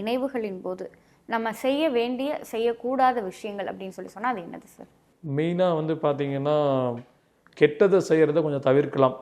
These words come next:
Speaker 1: <laughs>
Speaker 2: ஓகேங்களா?
Speaker 1: சார், அது பொதுவாவே
Speaker 2: அதாவது
Speaker 1: எல்லா நேரத்துலயும்
Speaker 2: எல்லா நேரத்துலயும் முடியாது, பாசிபிள் இல்ல. ஒரு சின்ன ஒரு உதாரணம் சொல்லுவோம், லஞ்சம் வாங்குறவங்க நிறைய பேர் இருப்பாங்க. நான் என்ன சொல்ல வரேன், இனிமே எக்காரணம் கொண்டும்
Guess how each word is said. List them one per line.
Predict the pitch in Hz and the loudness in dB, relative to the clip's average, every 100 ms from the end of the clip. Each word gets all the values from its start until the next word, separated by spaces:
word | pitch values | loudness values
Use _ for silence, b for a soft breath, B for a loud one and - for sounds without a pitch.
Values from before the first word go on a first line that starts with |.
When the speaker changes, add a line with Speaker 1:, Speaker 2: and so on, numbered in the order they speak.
| - - | -12 0
Speaker 1:
<laughs> | 277 294 262 254 - 143 | 2 4 2 -2 -8 -6
Speaker 2:
ஓகேங்களா? | 123 127 - | -2 0 2
Speaker 1:
சார், | 127 262 | 4 4
அது | 233 | 4
பொதுவாவே | 294 254 | 6 8
Speaker 2:
அதாவது | 285 269 262 | 8 8 6
Speaker 1:
எல்லா | 247 254 247 | 6 6 4
நேரத்துலயும் | 240 240 240 247 240 233 208 190 185 185 _ - 143 | 0 0 -2 0 0 0 -4 -10 -14 -20 _ -2 6
Speaker 2:
எல்லா | 156 151 | 8 8
நேரத்துலயும் | 143 151 135 | 4 2 2
முடியாது, | 127 131 120 - _ _ _ - | 4 4 2 -6 _ _ _ 2
பாசிபிள் | 135 135 131 123 | 2 4 0 -2
இல்ல. | 123 - _ - | -4 -8 _ -6
ஒரு | 151 147 | -2 -2
சின்ன | - 170 160 | 2 6 8
ஒரு | 151 | 8
உதாரணம் | 143 151 139 | 6 6 4
சொல்லுவோம், | 135 127 | 2 2
லஞ்சம் | 135 151 160 | 2 4 6
வாங்குறவங்க | 147 143 143 135 | 6 2 2 2
நிறைய | 131 | 2
பேர் | 131 139 | 2 2
இருப்பாங்க. | 123 135 123 - - _ - | 0 -4 -8 -12 -20 _ -4
நான் | 143 | 0
என்ன | 139 | 2
சொல்ல | 147 147 139 | 2 2 4
வரேன், | 135 143 147 - 139 | 4 2 -2 -4 0
இனிமே | 156 160 165 185 185 151 | 2 2 4 2 2 0
எக்காரணம் | 127 165 160 156 139 | 2 6 6 4 0
கொண்டும் | 147 139 170 | -2 0 -2